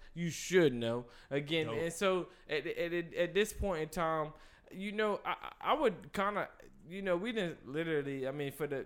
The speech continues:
Speaker 1: for the people that's been tuning in, they didn't heard about the beginning.
Speaker 2: Uh-huh.
Speaker 1: They didn't heard about the middle with the kids, you know what I mean?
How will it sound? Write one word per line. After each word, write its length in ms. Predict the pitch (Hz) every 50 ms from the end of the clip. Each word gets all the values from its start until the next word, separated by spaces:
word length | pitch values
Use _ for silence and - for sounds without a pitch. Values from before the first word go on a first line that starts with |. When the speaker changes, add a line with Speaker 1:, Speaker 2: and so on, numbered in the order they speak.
| - -
Speaker 1:
for 120 | - 170 151
the 80 | 143
people 320 | - - 190 185 165 165 156
that's 180 | 156 151 156
been 140 | - 135 127
tuning 380 | - - 160 147 139 135 120 117
in, 160 | 123 120 120
they 100 | 131 139
didn't 200 | 147 143 127 117
heard 220 | 113 123 120 120 117
about 300 | 110 104 113 107 80 95
the 60 | 104
beginning. 540 | 95 92 98 90 92 104 107 101 107 113 120 123 - - -
Speaker 2:
Uh-huh. 220 | 120 107 117 117 117 -
Speaker 1:
They 60 | - 151
didn't 100 | 151 143
heard 180 | 147 139 131 127
about 240 | 123 120 117 107 113
the 60 | 110
middle 280 | 107 117 123 123 120 117
with 180 | 110 120 117 104
the 100 | 104 98
kids, 420 | - - 123 117 117 113 113 110
you 100 | 120 120
know 180 | 120 117 113 113
what 80 | 117
I 40 | 117
mean? 380 | 117 117 117 113 113 113 107